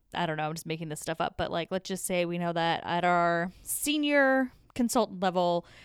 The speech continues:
we have about an equal number of men and women, but then at the managing consultant level, we have mostly men.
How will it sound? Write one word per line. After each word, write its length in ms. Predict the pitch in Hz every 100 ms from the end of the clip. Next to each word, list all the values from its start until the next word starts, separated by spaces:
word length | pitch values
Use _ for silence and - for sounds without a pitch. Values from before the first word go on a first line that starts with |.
| -
we 80 | 202
have 160 | 208 180
about 280 | 175 180 180
an 120 | 165
equal 240 | 185 196
number 240 | 185 170 170
of 120 | 165
men 140 | 170
and 140 | 170 196
women, 380 | 254 240 226
but 180 | 208 220
then 240 | 190 175 165
at 180 | 170
the 80 | 180
managing 500 | 175 196 262 247 247
consultant 360 | 240 220 220 202
level, 340 | 196 202 190
we 140 | 190 190
have 200 | 175 175
mostly 360 | 170 165 170
men. 260 | 160 -